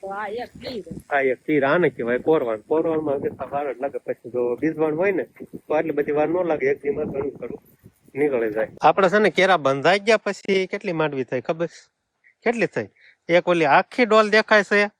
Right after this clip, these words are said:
Speaker 2: અને થોડીક આ એક ડોલ, આ એક જ ડોલ મળી. હા,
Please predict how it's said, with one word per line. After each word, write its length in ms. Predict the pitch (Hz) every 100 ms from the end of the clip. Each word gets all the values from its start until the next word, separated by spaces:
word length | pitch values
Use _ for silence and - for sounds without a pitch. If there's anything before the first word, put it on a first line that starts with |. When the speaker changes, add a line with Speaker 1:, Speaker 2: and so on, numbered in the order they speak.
| _ _
Speaker 2:
અને 100 | 131 -
થોડીક 260 | 143 135 123
આ 40 | 139 170
એક 40 | 160
ડોલ, 160 | 165 175
આ 60 | 175 214
એક 100 | 240
જ 80 |
ડોલ 180 | 214 233 233
મળી. 220 | 226 120 _ _ _ _ _ _ _ _ _ _ _ _ _ _ -
હા, 220 | 123 147